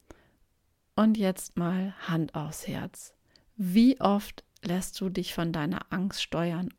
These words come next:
ohne es überhaupt zu merken? Denk mal kurz darüber nach.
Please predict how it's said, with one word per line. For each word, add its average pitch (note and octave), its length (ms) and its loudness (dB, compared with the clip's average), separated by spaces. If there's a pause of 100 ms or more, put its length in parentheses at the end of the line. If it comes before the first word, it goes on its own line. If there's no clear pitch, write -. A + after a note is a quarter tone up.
ohne F#3 320 2
es - 180 -4
überhaupt E3+ 500 -4
zu - 140 -6
merken? D3 500 -6 (460)
Denk A#3+ 200 -2
mal A#3 120 2
kurz G#3+ 340 0
darüber F#3 380 0
nach. F#3 500 -4